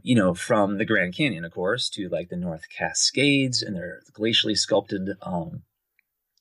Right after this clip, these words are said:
features and mountaintops. There's the, you know, the white sands of New Mexico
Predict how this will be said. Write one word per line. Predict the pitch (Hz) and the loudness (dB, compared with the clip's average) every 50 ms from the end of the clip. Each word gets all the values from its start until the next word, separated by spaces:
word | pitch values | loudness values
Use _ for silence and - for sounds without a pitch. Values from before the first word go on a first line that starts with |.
| _ _ _ | _ _ _
features | - - - - - 131 135 - - 127 117 113 107 | -20 -20 -2 2 4 4 6 6 4 4 4 4 4
and | 92 101 | 4 4
mountaintops. | 113 113 101 - - - 101 98 101 101 98 - - - - - - - - - - - - - - _ _ _ - | 4 4 2 2 0 2 4 4 4 2 2 0 -2 -2 -4 -6 -10 -20 -20 -20 -20 -20 -20 -20 -20 _ _ _ -6
There's | - 95 90 87 87 82 - | -2 0 0 0 0 -2 -4
the, | 87 - | -6 -6
you | 107 117 | -4 -2
know, | 98 82 80 | -2 -2 0
the | 78 78 | -2 0
white | 80 92 107 107 - - | 2 2 2 2 2 2
sands | - - - 110 107 107 104 104 101 98 | 0 2 4 4 4 4 4 4 2 0
of | 90 | -2
New | 92 92 92 | -2 -2 -2
Mexico | 98 101 101 - - 98 92 - 110 107 107 104 104 107 104 104 | -2 -2 0 0 -2 -2 0 2 4 6 6 6 6 6 4 0